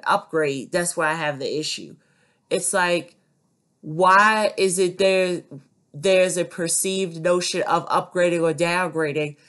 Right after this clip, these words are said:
depending on if your partner is Black or white? It's absolutely absurd, and we just need to get away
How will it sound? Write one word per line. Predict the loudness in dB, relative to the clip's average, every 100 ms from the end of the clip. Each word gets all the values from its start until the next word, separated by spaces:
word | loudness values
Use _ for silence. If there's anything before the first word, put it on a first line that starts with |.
| _ -8
depending | -6 -4 -2 2
on | 2 4
if | 2 0
your | -4
partner | -2 -2 0 0
is | -2 -2
Black | 0 0 -2
or | -6
white? | 0 0 0 -4 _ _ _ -6
It's | -4 0
absolutely | 0 0 -2 -2 -2 -2 -2
absurd, | -4 -4 -2 0 0 -2
and | -4
we | -4 -6
just | -4 -6
need | -6 -8
to | -8 -6
get | -2 -2
away | -2 -4 -4 -2 -2 -4 -6